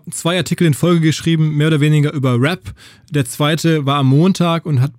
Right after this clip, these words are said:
sich damit beschäftigt, dass wir ja am Wochenende ein sehr ungewöhnliches Instagram-Takeover hatten,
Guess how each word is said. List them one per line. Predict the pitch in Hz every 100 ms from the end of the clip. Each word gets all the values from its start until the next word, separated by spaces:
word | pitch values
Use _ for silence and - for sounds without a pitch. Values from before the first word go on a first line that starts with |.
| -
sich | 151
damit | 151 139
beschäftigt, | 131 - 151 - 147
dass | 113
wir | 131
ja | 151
am | 135
Wochenende | 143 170 170 143 139
ein | 143 135 131
sehr | 131 165
ungewöhnliches | 170 147 156 143 139
Instagram-Takeover | 190 185 170 147 135 120 147 151 147 139
hatten, | 123 120 147